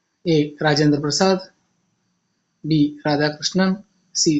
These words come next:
ಜಾಕಿರ್ ಹುಸೇನ್, ಡಿ, ಗಿರಿಧರ್ ಗಮಂಗ. ಸರಿಯಾದ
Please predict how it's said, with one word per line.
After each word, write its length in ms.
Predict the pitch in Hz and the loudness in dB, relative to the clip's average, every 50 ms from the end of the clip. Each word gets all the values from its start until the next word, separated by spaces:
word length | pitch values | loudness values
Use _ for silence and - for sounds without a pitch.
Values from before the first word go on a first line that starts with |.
| - 139 | -2 -2
ಜಾಕಿರ್ 400 | 143 147 139 135 - - 151 147 | -4 -4 -4 -4 -2 -4 -2 -2
ಹುಸೇನ್, 380 | 151 151 - - 185 190 190 196 - _ _ _ _ _ _ _ _ - | 0 -2 0 2 2 0 0 -4 -8 _ _ _ _ _ _ _ _ -6
ಡಿ, 160 | 147 156 151 147 147 - | -2 0 0 0 -2 -4
ಗಿರಿಧರ್ 480 | - - 147 147 147 151 170 180 196 202 208 - _ _ _ _ - | -2 -2 0 2 2 4 4 4 2 0 -6 -10 _ _ _ _ -6
ಗಮಂಗ. 440 | 147 143 147 143 143 139 135 127 123 117 - _ _ _ _ _ _ _ _ _ _ _ _ _ _ _ _ _ _ _ _ _ _ _ _ _ _ _ - | -2 0 2 2 2 2 0 -2 -4 -10 -18 _ _ _ _ _ _ _ _ _ _ _ _ _ _ _ _ _ _ _ _ _ _ _ _ _ _ _ -14
ಸರಿಯಾದ 380 | - - 147 131 131 131 - | -6 -4 -2 -2 0 -2 -2